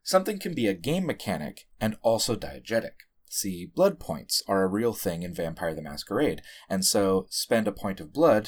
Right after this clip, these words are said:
to rise each night is just what happens in the fiction.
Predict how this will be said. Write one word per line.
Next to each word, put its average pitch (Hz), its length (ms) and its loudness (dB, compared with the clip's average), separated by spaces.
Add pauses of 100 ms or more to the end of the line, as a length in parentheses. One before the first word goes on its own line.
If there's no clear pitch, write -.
to 98 160 -6
rise 151 420 2
each - 260 -8
night 87 280 -6
is 87 240 -6
just - 420 -4 (680)
what 101 220 2
happens 98 760 0
in 92 220 -6
the 82 80 -10
fiction. - 500 -6